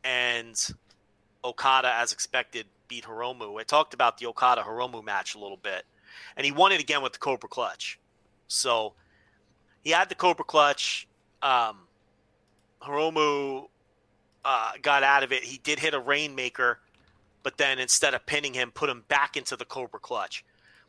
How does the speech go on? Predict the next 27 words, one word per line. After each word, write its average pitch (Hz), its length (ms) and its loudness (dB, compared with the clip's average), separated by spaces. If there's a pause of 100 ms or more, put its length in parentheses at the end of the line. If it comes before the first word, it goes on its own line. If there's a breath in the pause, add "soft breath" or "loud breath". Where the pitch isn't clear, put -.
(280 soft breath)
I 143 80 4
really 214 360 4
liked 180 240 2
the 143 80 -4
finish 208 440 -2
of 135 120 -4
the 117 80 -16
match 120 280 0
from 131 120 -12
that 135 180 2
aspect, - 640 -6
'cause 143 160 -8
Okada 160 460 4
showed 147 300 -2
a 123 100 -4
real 151 280 -6
level 143 340 -4
of 110 100 -12
viciousness - 800 -8 (320)
at 123 140 -4
the 135 120 -6
end 143 160 -2
of 117 80 -12
the 113 80 -16
match. 113 540 -4 (1040)
And, 135 280 0
um, 110 260 2